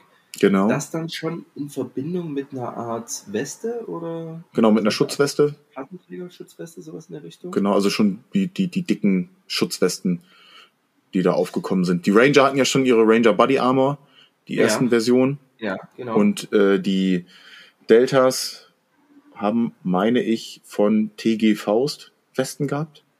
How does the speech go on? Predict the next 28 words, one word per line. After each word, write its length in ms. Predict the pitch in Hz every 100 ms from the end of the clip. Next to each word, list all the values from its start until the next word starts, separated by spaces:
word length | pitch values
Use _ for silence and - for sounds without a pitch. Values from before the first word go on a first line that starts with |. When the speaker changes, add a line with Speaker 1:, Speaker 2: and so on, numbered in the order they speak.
| _
Speaker 2:
Ja. 260 | - 95 107 _ _ _ -
Aber 120 | 101
auch 80 | 101
so 140 | - 98
Slick 320 | - - -
dann 180 | 87 -
schon, 280 | 90 90
oder 260 | - - 85
noch, 200 | 85 -
oder? 200 | - 85
Wahrscheinlich. 300 | 101 - -
Speaker 1:
Genau, 340 | 107 104 107
mit 240 | 107 95 -
Klett 260 | - 113
und 260 | 135 117 -
vorne 280 | - 120 113
drauf, 400 | 110 113 104 - -
mehr 160 | - 101
nicht. 240 | 101 117
Und 120 | - 107
dann 140 | 101
das 160 | 95 -
Chest-Rig 480 | - 110 - 107
oder 140 | - 92
eine 180 | 92 87
Weste 300 | 107 - 107
oder 160 | 95
eine 220 | 92 92